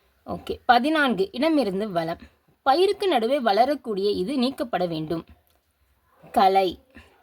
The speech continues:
பதினாறு. இடமிருந்து வலம். லண்டனில் உள்ள ஸ்காட்லாந்து டேஷ் துப்பறியும் திறமைக்கு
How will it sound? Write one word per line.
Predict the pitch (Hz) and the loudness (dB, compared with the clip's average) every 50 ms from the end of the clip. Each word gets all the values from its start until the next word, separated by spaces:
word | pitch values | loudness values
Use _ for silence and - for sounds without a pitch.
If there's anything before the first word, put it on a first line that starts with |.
| _ _ _ _ _ _ _ _ _ _ _ _ _ _ _ _ _ _ _ _ _ _ _ _ _ _ _ _ _ _ _ _ _ _ _ _ _ _ _ _ _ _ _ _ _ _ _ _ _ _ _ _ _ _ _ _ _ _ _ _ _ _ _ _ _ _ _ _ _ _ _ _ _ _ _ _ | _ _ _ _ _ _ _ _ _ _ _ _ _ _ _ _ _ _ _ _ _ _ _ _ _ _ _ _ _ _ _ _ _ _ _ _ _ _ _ _ _ _ _ _ _ _ _ _ _ _ _ _ _ _ _ _ _ _ _ _ _ _ _ _ _ _ _ _ _ _ _ _ _ _ _ _
பதினாறு. | - 277 254 262 277 277 269 240 202 175 175 - | 4 4 6 6 6 4 4 4 2 0 0 -4
இடமிருந்து | - 240 285 320 320 294 220 190 180 180 190 226 | -2 0 2 2 2 2 0 0 -2 -2 -4 -4
வலம். | 196 170 156 156 170 - - _ _ _ _ _ _ _ - | -4 -4 -4 -4 -8 -12 -16 _ _ _ _ _ _ _ -6
லண்டனில் | 214 214 247 302 349 403 403 415 415 403 330 | -2 0 2 2 4 4 2 4 2 2 2
உள்ள | 226 185 180 185 180 | 4 4 2 2 0
ஸ்காட்லாந்து | 180 - - 220 220 285 - 302 262 196 208 294 - - - - - _ _ _ _ 220 | 0 0 0 2 2 0 0 -2 -2 0 0 -2 -4 -8 -12 -20 -20 _ _ _ _ -2
டேஷ் | 202 240 247 294 359 392 392 - - | 2 2 4 4 4 2 0 -2 -8
துப்பறியும் | - 269 233 - 269 247 262 277 285 | -10 -10 -4 -4 -2 -2 -2 -2 -2
திறமைக்கு | 277 254 226 220 208 180 180 - _ 330 415 523 | 0 0 0 0 0 -4 -6 -6 _ -6 -6 -6